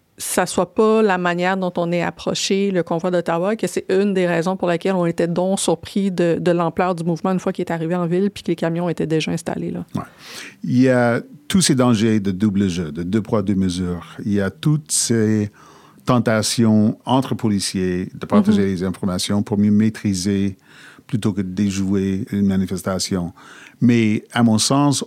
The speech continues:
Speaker 2: on est mieux de tenir ces conversations-là en sachant que sont les tendances de la pensée policière
Speaker 1: Mm-hmm.
Speaker 2: plutôt que de l'ignorer. Et c'est une des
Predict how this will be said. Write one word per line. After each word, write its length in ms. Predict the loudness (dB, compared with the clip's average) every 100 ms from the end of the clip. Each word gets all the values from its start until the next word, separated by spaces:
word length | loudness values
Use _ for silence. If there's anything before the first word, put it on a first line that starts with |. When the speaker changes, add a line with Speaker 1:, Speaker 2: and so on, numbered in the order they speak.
| 0
Speaker 2:
on 200 | 4 6
est 140 | 6
mieux 480 | 6 6 4 2 -2 -8 _
de 180 | -4 -2
tenir 340 | 0 2 2
ces 120 | 2 0
conversations-là 1120 | 0 0 0 -2 0 0 2 2 0 -2 -4 _ -20 -20 _ -2
en 180 | 2 2
sachant 920 | 2 2 2 0 2 2 4 2 -2 -8 _ _ _ _ _ _ _ _ _
que 240 | -2 2 2
sont 400 | 2 4 4 4
les 240 | 4 0
tendances 640 | 0 0 2 4 2 0 -2
de 80 |
la 160 | -2 -2
pensée 380 | -2 -2 0 -2
policière 880 | -2 -2 -2 -2 0 -2 -4 -8 -4 0
Speaker 1:
Mm-hmm. 280 | 2 0
Speaker 2:
plutôt 440 | 0 -2 2 2 2
que 140 | 0
de 240 | -2 0 -2
l'ignorer. 760 | 2 2 4 2 0 -4 -10 -16 _ -18 -8
Et 200 | -6 -4
c'est 360 | -4 -4 -4 -8 _ _ 2
une 340 | 4 4 4
des 480 | 2 2 2 0